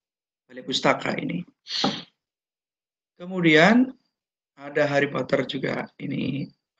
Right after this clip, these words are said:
termasuk cover ya, saya tayangkan cover tadi,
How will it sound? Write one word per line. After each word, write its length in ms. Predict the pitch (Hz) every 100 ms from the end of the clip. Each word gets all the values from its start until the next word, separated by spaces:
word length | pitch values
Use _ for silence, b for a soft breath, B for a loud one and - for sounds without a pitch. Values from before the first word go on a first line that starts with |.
| -
termasuk 800 | 135 131 123 - 165 - _ _
cover 440 | - 120 - 156
ya, 280 | 143 127 139
saya 160 | 160 123
tayangkan 400 | - 135 139 139
cover 320 | 131 - 170
tadi, 400 | 143 135 175 208